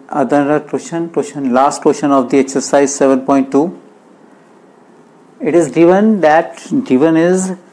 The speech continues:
equilateral triangle. I have made an equilateral triangle A B C. You know what is equilateral triangle,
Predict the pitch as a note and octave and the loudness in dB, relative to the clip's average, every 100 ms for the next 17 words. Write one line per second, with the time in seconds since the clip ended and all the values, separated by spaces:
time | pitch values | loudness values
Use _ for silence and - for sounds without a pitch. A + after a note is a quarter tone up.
0 | - _ _ _ _ _ _ - E3 F#3+ | -20 _ _ _ _ _ _ -2 0 2
1 | F#3 F#3+ F3 E3 D3+ D#3 E3 G3+ - - | 4 4 2 2 2 2 2 2 -4 -18
2 | _ _ _ - C3 C#3+ B2 C3+ C#3 C#3 | _ _ _ -6 -2 -2 0 2 2 2
3 | C3+ C#3+ C#3 C3 C3 C3 C3+ C3 B2+ C3+ | 0 0 0 0 0 0 2 2 0 -2
4 | - G#3+ - _ _ _ _ _ _ _ | -4 -6 -8 _ _ _ _ _ _ _
5 | _ B2 A#2 C3+ E3 C#3+ C3+ C#3+ C#3 C#3 | _ -2 0 2 0 -2 -2 -4 -4 -2
6 | D3 C#3+ C#3+ C#3+ C3+ C#3 F#3 | 0 0 0 0 2 2 0